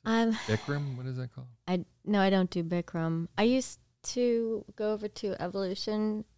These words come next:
Speaker 1: Power Yoga. Love it there. Love it, love it. I've done, you know, West End is great too.
Speaker 2: Very popular.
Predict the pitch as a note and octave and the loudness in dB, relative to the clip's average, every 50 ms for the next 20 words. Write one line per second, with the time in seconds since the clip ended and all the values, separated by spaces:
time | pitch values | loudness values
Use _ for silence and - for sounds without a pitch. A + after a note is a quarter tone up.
0 | _ _ - - G3+ G3 F#3+ G3 G#3+ A3+ A#3+ B3 C#4+ D4 D#4 D#4+ - - _ _ | _ _ 0 2 4 4 4 4 2 0 0 0 0 0 0 -2 -4 -10 _ _
1 | _ _ _ _ _ _ _ _ _ _ _ G#3+ G3 F#3+ F#3 F#3+ F#3+ F#3+ G3 F#3+ | _ _ _ _ _ _ _ _ _ _ _ -20 -18 -16 -14 -10 -6 -2 0 2
2 | F#3+ F#3 F3+ F3+ F3+ F3+ G3 G#3 G3+ - - G3 F#3+ - - G3 G3 G3 F#3+ F#3 | 2 4 4 2 2 0 -4 -8 -4 -2 0 0 0 -2 0 2 4 4 4 4
3 | F#3+ F#3+ G3 G3+ G3+ G#3 G#3 - - F#3 F3 F3 F3+ F3+ F3+ F3+ F#3 - - F3+ | 2 2 2 2 0 -2 -6 -10 -16 -18 -12 -6 -4 -2 0 0 0 -2 -2 -2
4 | F3+ F3 E3+ F3+ F3 F3 F#3+ - - - - - - - - - - _ - - | -2 -2 0 0 0 -2 -2 -4 -8 -14 -20 -20 -20 -20 -20 -20 -20 _ -6 -6
5 | F#3 F3+ - G3+ G3+ G3 F#3 F3+ F3+ _ - G3+ F#3+ - F#3+ F#3 F#3 F3 F3+ F#3 | -4 0 2 2 2 2 2 0 -4 _ -14 -14 -6 -2 0 0 2 2 0 0
6 | F#3 - - F#3 F#3 F3 F3+ F#3 F#3 F#3+ - - - F#3 - - - F#3 F3 F3 | -2 -4 -4 -2 -2 -2 -2 -2 -4 -4 -6 -6 -8 -8 -8 -8 -6 -4 -4 -4
7 | - - - - G3 F#3+ F#3+ F#3 F#3 F3+ F3+ F3+ - - - - _ _ _ - | -4 -6 -6 -4 -2 0 0 0 0 0 -2 -4 -6 -12 -20 -20 _ _ _ -8
8 | G2 F#2 F2+ - G2+ F2+ - - G#2+ G2 F2 F2+ | -8 -6 -4 -4 -6 -6 -6 -8 -10 -10 -10 -12